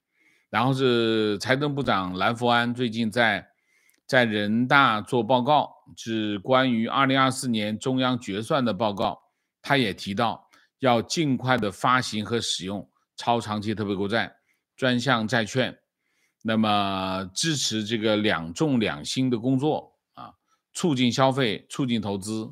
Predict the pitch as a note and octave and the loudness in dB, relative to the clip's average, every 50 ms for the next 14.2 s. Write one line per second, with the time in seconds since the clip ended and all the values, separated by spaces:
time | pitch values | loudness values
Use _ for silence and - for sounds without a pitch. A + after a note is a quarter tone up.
0 | D#3+ - - - C3 A#2+ - _ _ _ _ _ _ _ _ _ _ _ - C#3 | -16 -20 -20 -18 -18 -20 -20 _ _ _ _ _ _ _ _ _ _ _ 0 2
1 | C#3+ C#3+ C3+ B2 - G3 A3+ G#3+ F3 D#3+ D#3 D#3 C3+ - - - C3+ E3+ F3 - | 4 4 4 6 6 6 8 8 6 4 4 2 0 -4 -4 -4 -2 -2 0 2
2 | D#3 D3 D3 C#3+ C#3 D#3+ D3+ D3+ B2+ - C3 A#2+ B2 C3 C3 B2+ C3+ D3+ D3 B2+ | 2 2 2 2 4 4 4 4 2 2 2 4 4 2 2 2 2 0 2 2
3 | C3 B2+ C3 B2+ C3 B2 B2+ B2 A2+ B2 A#2 G2 G#2 G#2+ G#2 C3+ B2+ G2+ - - | 0 0 0 0 -2 -2 -2 -2 0 -2 -2 -2 -2 -2 0 0 0 0 -2 -8
4 | _ _ _ _ _ _ _ _ _ _ _ _ _ _ - - C3+ A#2+ G#2 G2 | _ _ _ _ _ _ _ _ _ _ _ _ _ _ -6 -2 0 0 0 0
5 | F#2 A2+ D#3+ F#3+ G#3 G3 E3+ B2+ A2 G2 F#2 E2 D#2 D#2 D#2+ D#2+ D#2+ E2 D#2+ - | 2 4 4 6 4 4 2 0 0 0 -2 -4 -4 -6 -8 -10 -12 -12 -12 -12
6 | F#2 E2 - D2+ D#2 D#2+ - _ _ _ - - - G2+ E2+ D2 D2 G#2 D3 F3 | -12 -14 -14 -16 -16 -18 -20 _ _ _ -14 -10 -10 -10 -10 -8 -4 0 2 2
7 | E3 C3 A2+ G2 F#2 E2 D2+ D2 D2 D2+ E2+ F#2 F2+ - - G#2 F#2+ F#2 F2+ F2 | 2 0 -2 -4 -6 -6 -8 -8 -8 -8 -8 -8 -8 -6 -6 -6 -4 -4 -4 -4
8 | D#2 C2 C2 C2+ - - A#2 A2+ G#2+ G2 - - G#2 G2+ F#2 G#2+ A2 G#2+ A2 G#2+ | -6 -6 -8 -10 -8 -6 -4 -4 -4 -4 -6 -8 -8 -8 -6 -4 -2 -2 -2 -2
9 | - B2 G2+ F2+ F2 A2 C#3 C3 G#2 E2+ - _ _ _ _ _ _ _ _ _ | -2 -2 -2 -4 -4 -6 -6 -6 -6 -8 -12 _ _ _ _ _ _ _ _ _
10 | _ _ _ - - - _ _ _ _ _ _ _ _ _ _ _ _ _ _ | _ _ _ -20 -20 -20 _ _ _ _ _ _ _ _ _ _ _ _ _ _
11 | _ - B2 C3 B2+ B2+ B2+ B2 A#2+ D#3+ D3+ C#3+ C3+ D3+ D3+ D3 C#3+ C#3 C#3+ C#3+ | _ -4 0 2 4 4 4 4 6 6 4 6 4 2 0 0 0 0 0 0
12 | C3+ - D3+ D#3+ D3+ F3 D#3+ B2+ E2+ - - - - - C#3+ B2+ A2+ A#2+ C3 B2+ | -2 -2 -2 0 2 4 2 2 0 -2 -6 -8 -2 0 0 0 2 2 2 2
13 | B2 A#2 A2 A2 G2 F#2 F2 F2 F#2 G2 F#2+ - B2+ A#2+ A#2+ B2+ A#2+ G#2+ G#2 A#2 | 2 2 0 0 -2 -2 -4 -4 -6 -6 -2 0 -2 0 0 -2 -4 -2 -2 -2
14 | A2 A2 A2 | -2 -2 -4